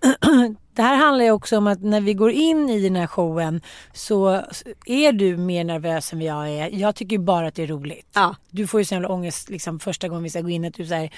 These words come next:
Speaker 1: "Jag klarar inte det, jag klarar inte det." Du vill ju typ bara springa och liksom kasta dig framför ett tåg ungefär.
Speaker 2: Ja, ja.
Speaker 1: Så att du är ju osäker, vilket jag inte är. Så då blir det lite som att jag tycker att jag kompenserar lite då, vilket jag gör de första, eh, liksom, showerna.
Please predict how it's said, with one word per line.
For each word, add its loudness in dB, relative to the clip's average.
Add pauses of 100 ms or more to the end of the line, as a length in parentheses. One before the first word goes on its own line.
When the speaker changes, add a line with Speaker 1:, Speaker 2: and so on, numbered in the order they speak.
(120)
Speaker 1:
"Jag -2
klarar 4
inte -4
det, 0
jag -4
klarar -2
inte -6
det." -6
Du -6
vill -6
ju -4
typ -8
bara -8 (220)
springa -4
och -6
liksom -8
kasta -8
dig -6
framför -8
ett -10
tåg -4
ungefär. -12 (120)
Speaker 2:
Ja, 6
ja. -2 (380)
Speaker 1:
Så 0
att -6
du 2
är 4
ju 2
osäker, 0
vilket -6
jag 4
inte 0
är. 4
Så -6
då 0
blir 0
det 0
lite -2
som -4
att -6 (220)
jag 2 (720)
tycker -2
att -2
jag 0
kompenserar -2
lite -4
då, 0
vilket -6
jag 2
gör 0
de -2
första, -4
eh, -4
liksom, -4
showerna. -2